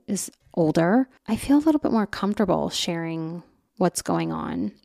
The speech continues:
Now, I will say that my story is not an easy one to tell.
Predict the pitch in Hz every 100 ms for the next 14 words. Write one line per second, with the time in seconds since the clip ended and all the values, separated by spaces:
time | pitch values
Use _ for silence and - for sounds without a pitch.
0 | _ _ 220 214 208 208 247 254 - 165
1 | 165 226 262 208 185 185 - - _ _
2 | _ _ _ _ - 208 208 - 254 311
3 | 262 190 175 - _ _ - 196 - 190
4 | 180 180 170 160 160 175 - 175 73 -
5 | -